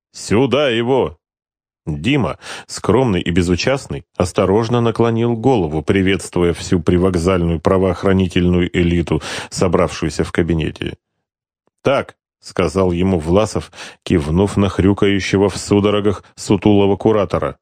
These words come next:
который, прижав руки к животу, маятником раскачивался на стуле. «Ваш друг, как видите, заболел. Отныне поступаете в мое распоряжение». «От перемены мест слагаемых», — отозвался дипломат смиренно.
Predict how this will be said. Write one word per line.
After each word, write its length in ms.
который, 420
прижав 440
руки 300
к 60
животу, 460
маятником 760
раскачивался 760
на 120
стуле. 460
«Ваш 480
друг, 420
как 240
видите, 420
заболел. 560
Отныне 560
поступаете 720
в 80
мое 300
распоряжение». 920
«От 200
перемены 560
мест 300
слагаемых», — 840
отозвался 680
дипломат 500
смиренно. 520